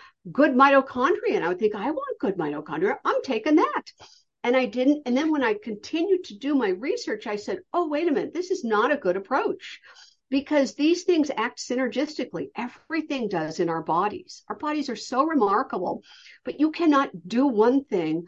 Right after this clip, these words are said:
or, or ingest one thing without it having a widespread impact. And if you take two things, two different supplements,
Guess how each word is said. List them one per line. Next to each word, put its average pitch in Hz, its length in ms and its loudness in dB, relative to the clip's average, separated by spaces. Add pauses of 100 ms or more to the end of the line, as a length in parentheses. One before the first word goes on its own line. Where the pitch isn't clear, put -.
(320)
or, 208 280 4
or - 340 0
ingest 214 540 0
one 202 240 2
thing 175 320 2
without 220 340 0
it 262 80 -4
having 214 460 2 (340)
a 202 80 4
widespread 185 640 2
impact. 160 640 -4 (240)
And 262 120 2
if 269 120 -4
you 294 80 4
take 285 280 -4
two 466 260 4
things, - 300 -4
two 415 200 4
different 466 280 4
supplements, 175 580 -4